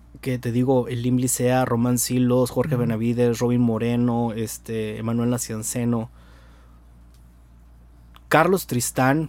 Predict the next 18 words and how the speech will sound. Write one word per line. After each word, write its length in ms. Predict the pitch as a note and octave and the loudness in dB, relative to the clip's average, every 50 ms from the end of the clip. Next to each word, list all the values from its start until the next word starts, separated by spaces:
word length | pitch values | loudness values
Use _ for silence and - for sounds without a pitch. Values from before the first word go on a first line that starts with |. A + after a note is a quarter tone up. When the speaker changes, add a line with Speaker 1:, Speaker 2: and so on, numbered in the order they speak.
| - - - | -8 -10 -6
Speaker 1:
una 140 | C3+ C3+ B2 | -4 -4 -2
parte 220 | A2+ A#2+ A#2 C3+ | -2 -2 -2 0
muy, 340 | B2+ B2+ B2+ B2+ B2+ B2 A#2+ | 2 2 2 2 2 0 0
muy, 260 | B2 A#2+ B2 B2 B2+ | 0 0 2 0 0
muy 240 | A#2 B2+ B2 B2+ B2+ | 0 0 0 0 0
especial 400 | B2 - - C3 A#2 B2 A#2+ A#2+ | 0 -2 -4 -6 -4 -4 -2 -2
en 100 | A#2+ A#2+ | 0 -2
esto, 280 | A#2 - - - C#3+ - - - - - - - - - - - | -2 -4 -6 -8 -10 -10 -12 -20 -20 -20 -20 -20 -20 -20 -16 -8
este, 720 | - C#3 A#2+ A#2+ - - - - C3 B2 A#2+ A#2+ A#2 A#2 G#2+ - - - - - - - - - - - - - - - - - - - - - | -4 -2 -2 -2 -2 -4 -6 -4 -2 0 0 0 0 -2 -4 -8 -14 -20 -20 -20 -20 -20 -20 -20 -20 -20 -20 -20 -20 -20 -20 -20 -20 -20 -20 -4
para 260 | - C3+ B2+ A#2 A2+ - | 0 0 2 2 0 -2
crear 540 | - B2 A#2+ A#2 B2 C#3+ E3 E3+ - - - - - - - - - - - - - | -2 -2 0 2 4 4 2 2 -2 -6 -12 -20 -20 -20 -20 -20 -20 -20 -20 -12 -6
el 180 | B2+ B2 A#2+ A#2+ | -4 -2 0 0
universo 640 | A#2+ A#2+ A#2 A2+ A#2+ C#3+ F3 G3 F#3+ - - C#3 C3+ - - - - - E3 | 0 0 0 2 4 4 4 2 0 -2 -4 -6 -10 -18 -20 -20 -14 -10 -8
Speaker 2:
Ujú. 100 | D3 B2+ | -8 -6
Speaker 1:
de 140 | A#2+ B2 A#2+ | -4 -4 -4
Viva 220 | A#2 A2+ G#2+ G#2+ | -4 -4 -6 -8
Kids. 440 | - - A#2+ - - - - - - - - | -10 -12 -12 -12 -10 -10 -10 -10 -10 -10 -10
Speaker 2:
Ujú. 360 | C#3 C3 A#2 B2 A#2+ A2+ | -8 -6 -6 -6 -8 -8